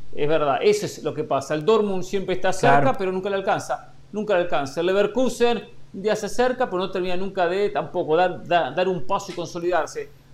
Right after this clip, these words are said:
Speaker 1: Por ahí es donde queda esa deuda pendiente. El Madrid ganó la última liga, pero le cuesta ganar ligas. Y si no la gana el Madrid, la gana el Barcelona o el Atlético de Madrid, que siempre está. Lo del Liverpool y el City fue apasionante, el último campeonato, y en los últimos años, este, mano a mano, ¿eh?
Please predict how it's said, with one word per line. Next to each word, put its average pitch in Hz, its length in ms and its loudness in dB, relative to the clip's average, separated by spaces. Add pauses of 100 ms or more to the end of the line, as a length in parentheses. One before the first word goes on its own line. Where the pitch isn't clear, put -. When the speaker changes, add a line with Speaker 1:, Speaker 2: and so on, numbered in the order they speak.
(140)
Speaker 1:
Por 226 180 2
ahí 269 140 2
es 233 60 2
donde 180 220 -2
queda 180 140 0
esa 170 200 -4
deuda 160 300 0
pendiente. 143 640 -4 (200)
El 180 100 4
Madrid 220 300 4
ganó 240 200 6
la 254 60 4
última 190 340 0
liga, 165 400 -4
pero 170 140 -8
le 175 80 -2
cuesta 262 300 0
ganar 160 200 0
ligas. 151 440 0
Y 165 80 -6
si - 120 -4
no 196 60 -6
la 214 80 2
gana 202 160 -2
el 196 60 -8
Madrid, 208 180 0
la 226 80 2
gana 185 140 -2
el 175 60 -6
Barcelona 202 640 -4
o 180 100 2
el 185 60 4
Atlético 202 380 0
de 180 60 -2
Madrid, 220 160 0
que 185 120 0
siempre 208 360 -4
está. 180 500 -2 (420)
Lo 175 140 6
del 180 140 4
Liverpool 196 720 2
y 170 140 -4
el 165 220 -2
City 220 320 -6
fue 180 160 0
apasionante, 185 640 2
el 160 60 0
último 160 220 -2
campeonato, 214 540 0
y 185 60 -6
en 196 80 -6
los 185 160 -8
últimos 196 400 -6
años, 165 400 0 (340)
este, 160 240 -2
mano 180 320 2
a 170 60 2
mano, 151 420 2
¿eh? 165 160 -4